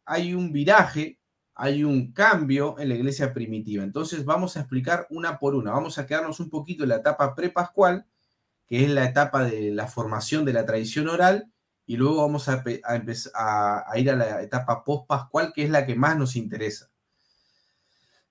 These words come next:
En el periodo prepascual, eh, se intenta explicar las tradiciones de Jesús previas al fenómeno de su muerte y resurrección, como decíamos. Tres son los mecanismos de transmisión oral y conservación de la tradición.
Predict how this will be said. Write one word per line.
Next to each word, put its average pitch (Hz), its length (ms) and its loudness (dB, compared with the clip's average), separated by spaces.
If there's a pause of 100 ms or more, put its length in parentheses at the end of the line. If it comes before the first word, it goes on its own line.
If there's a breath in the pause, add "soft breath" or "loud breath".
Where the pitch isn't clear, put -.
(160)
En 160 140 2
el 190 140 4
periodo 247 380 2
prepascual, 208 800 2
eh, 151 300 -2
se - 120 -6
intenta 214 540 0
explicar 147 460 2
las 180 140 2
tradiciones 165 540 2
de 165 140 -4
Jesús 208 500 -6
previas 190 360 2
al 147 100 2
fenómeno 143 460 2
de 135 40 2
su 127 140 -2
muerte 139 240 2
y 131 40 -2
resurrección, 113 540 -2
como 101 220 -4
decíamos. 101 580 -6 (260)
Tres 262 220 2
son 240 160 0
los 196 140 2
mecanismos 160 540 0
de 147 60 -4
transmisión 135 480 2
oral 170 460 0
y - 140 -4
conservación 143 680 0
de 127 80 0
la 104 160 -4
tradición. 98 520 -6